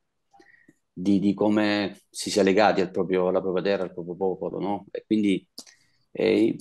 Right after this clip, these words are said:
io sono, sono contento degli attestati di stima che, che, che mi arrivano. Eh, poi io ho cercato di dare il cento per cento,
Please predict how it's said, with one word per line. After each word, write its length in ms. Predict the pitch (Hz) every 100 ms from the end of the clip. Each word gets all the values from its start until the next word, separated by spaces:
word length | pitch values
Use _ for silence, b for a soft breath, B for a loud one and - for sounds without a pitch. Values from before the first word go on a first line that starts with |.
| -
io 220 | - 151 120
sono, 360 | 113 107 -
sono 320 | - - 113 104
contento 960 | 107 101 127 139 139 127 123 117 - _ _ _ _
degli 300 | - 113 110
attestati 560 | 113 - - - 110 110
di 100 | 104
stima 460 | - 113 101 95
che, 280 | 85 90 85
che, 160 | - 90
che 120 | -
mi 140 | 95 92
arrivano. 580 | 98 95 87 82 165 _ b b b -
Eh, 540 | - - - - -
poi 520 | - 117 117 107 - _ _
io 180 | 113 117
ho 40 |
cercato 380 | 113 - 107 98
di 100 | 95
dare 280 | 98 95 95
il 260 | 92 90
cento 400 | - - 104 98
per 180 | 95 95 -
cento, 500 | - 101 95 -